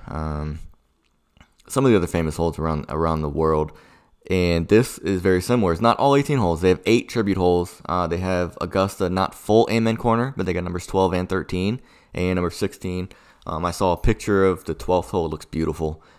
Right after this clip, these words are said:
Uh, it looks very, very similar to twelve at Augusta. They did a good job. Um, they also have the first hole at Saint Andrews, which coincidentally is the f-,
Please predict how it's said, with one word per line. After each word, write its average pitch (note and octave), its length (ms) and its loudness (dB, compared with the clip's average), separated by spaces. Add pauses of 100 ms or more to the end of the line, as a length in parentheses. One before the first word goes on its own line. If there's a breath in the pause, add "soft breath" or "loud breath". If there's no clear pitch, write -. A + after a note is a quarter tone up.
(140 soft breath)
Uh, C#2+ 300 -6
it E2 100 -4
looks D#2+ 260 -6
very, D#2+ 440 -2
very D#2 260 -2
similar E2 340 -4
to D2+ 60 -4
twelve C#2+ 300 -6
at C2+ 80 -8
Augusta. B1 340 -8
They C2 160 -6
did D2 160 -10
a - 40 -16
good D2+ 120 -8
job. B1 300 -6 (560 loud breath)
Um, D#2 320 -4
they E2 80 2
also F#2+ 240 2
have E2+ 340 -2 (320 loud breath)
the - 80 -10
first A#2+ 340 0
hole G#2+ 140 4
at F#2+ 80 2
Saint F2+ 240 -2
Andrews, F#2+ 400 2
which - 440 0 (560)
coincidentally F#2+ 760 -2 (140)
is F2+ 240 -4
the F2 80 -4
f-, - 180 -18